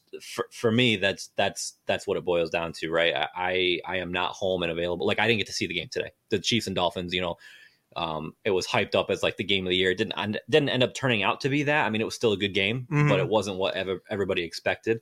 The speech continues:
Speaker 2: Right.
Speaker 1: Um, and so I, I, you know, for me, I'm not about it. Um, and I will say I draw the line on, on, you know, putting an N F L team over there.
Speaker 2: Mm-hmm.
Speaker 1: I think that's nonsense.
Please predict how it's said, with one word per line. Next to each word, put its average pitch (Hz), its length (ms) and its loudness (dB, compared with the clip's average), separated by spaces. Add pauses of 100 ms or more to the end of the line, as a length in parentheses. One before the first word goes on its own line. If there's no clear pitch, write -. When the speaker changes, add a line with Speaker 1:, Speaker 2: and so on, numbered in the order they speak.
Speaker 2:
Right. 120 420 2
Speaker 1:
Um, 85 480 -2 (240)
and 92 160 -4
so 92 300 2
I, 92 540 2 (720)
I, - 100 -6 (560)
you 104 120 -4
know, 85 200 -6 (280)
for - 180 -2
me, 120 280 4
I'm 113 240 0
not 117 180 2
about 101 320 4
it. 135 140 0 (320)
Um, 90 420 -2
and 101 80 -2
I 98 120 0
will 113 200 6
say 98 220 2
I 95 140 2
draw 95 260 2
the 87 80 -2
line 87 320 0
on, 82 320 -4
on, 85 480 -4 (720)
you 90 140 -6
know, 80 100 -4
putting 101 300 -2
an 87 80 -2
N 95 120 -2
F 90 100 -4
L 90 100 2
team 92 240 -4
over 95 180 4
there. 107 280 2 (180)
Speaker 2:
Mm-hmm. 120 220 0
Speaker 1:
I 98 60 -4
think 92 180 -4
that's 80 180 -4
nonsense. - 540 -8